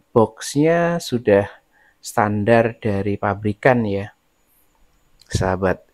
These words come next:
Ini untuk tampilan di spionnya, sudah ada lampu seinnya, ada lampu serinya di bagian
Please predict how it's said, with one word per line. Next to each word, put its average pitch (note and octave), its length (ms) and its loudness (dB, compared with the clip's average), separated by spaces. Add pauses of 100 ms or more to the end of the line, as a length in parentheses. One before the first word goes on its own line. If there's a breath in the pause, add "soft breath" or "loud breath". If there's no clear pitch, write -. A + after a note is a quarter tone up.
(140)
Ini A#2+ 160 0
untuk A2+ 320 0
tampilan G#2 560 -2
di G#2 160 -6
spionnya, G#2+ 960 0
sudah F#2 320 -6
ada F#2+ 240 -2
lampu F#2 400 -6
seinnya, A#2 720 -4
ada G2 240 -6
lampu F#2+ 320 -4
serinya G2+ 480 -2
di B2 80 -4
bagian G2 640 -6